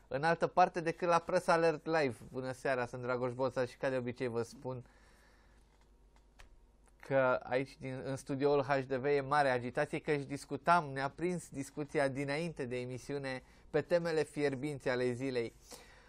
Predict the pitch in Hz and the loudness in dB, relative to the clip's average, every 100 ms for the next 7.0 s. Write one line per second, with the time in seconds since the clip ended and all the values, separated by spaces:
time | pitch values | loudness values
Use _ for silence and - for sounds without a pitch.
0 | - - 160 165 226 233 233 226 202 180 | -20 -8 -4 0 4 6 6 6 2 -2
1 | 180 180 180 208 208 190 208 202 185 175 | -2 0 2 0 0 0 2 4 4 2
2 | 175 - - 175 165 165 151 143 156 160 | 0 -6 -2 4 6 8 6 4 4 4
3 | 151 147 180 170 175 - 156 - 151 165 | 4 6 6 6 2 2 -6 -4 0 4
4 | 165 156 156 160 160 147 - 151 147 180 | 4 4 0 -2 0 0 0 -2 0 0
5 | 170 - - 185 175 151 147 135 143 147 | -2 -6 -4 0 0 -2 -2 -2 0 2
6 | 147 147 151 135 147 147 175 190 175 160 | 4 4 0 -2 -2 0 -2 0 -2 -2